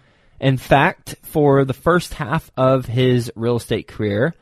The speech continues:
he raised over one billion dollars for investors and developers. And he's also leased, managed, and sold properties from seven hundred square foot homes to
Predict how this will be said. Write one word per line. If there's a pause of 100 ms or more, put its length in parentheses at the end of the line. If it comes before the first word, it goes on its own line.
(400)
he
raised
over (200)
one (260)
billion
dollars
for
investors
and
developers. (280)
And
he's
also
leased,
managed,
and
sold
properties
from
seven
hundred
square
foot
homes
to